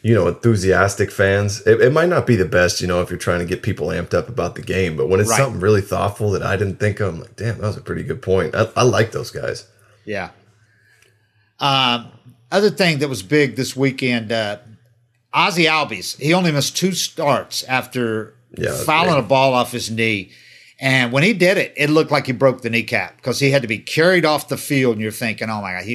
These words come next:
Speaker 2: it was flush with the kneecap, and it was a, it was a, uh,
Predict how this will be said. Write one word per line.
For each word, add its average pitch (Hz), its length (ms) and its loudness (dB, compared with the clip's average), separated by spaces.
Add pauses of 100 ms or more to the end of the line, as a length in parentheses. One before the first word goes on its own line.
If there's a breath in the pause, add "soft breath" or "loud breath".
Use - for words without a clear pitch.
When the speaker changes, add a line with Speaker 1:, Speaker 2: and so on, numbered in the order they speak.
Speaker 2:
it 123 80 -6
was 123 160 -4
flush - 600 0
with 131 120 -6
the 123 80 -4
kneecap, 120 500 -2
and 113 100 -4
it 110 80 -8
was 104 140 -10
a, 95 160 -8 (800 soft breath)
it 135 180 0
was 117 180 -4
a, 110 280 0
uh, 92 280 -8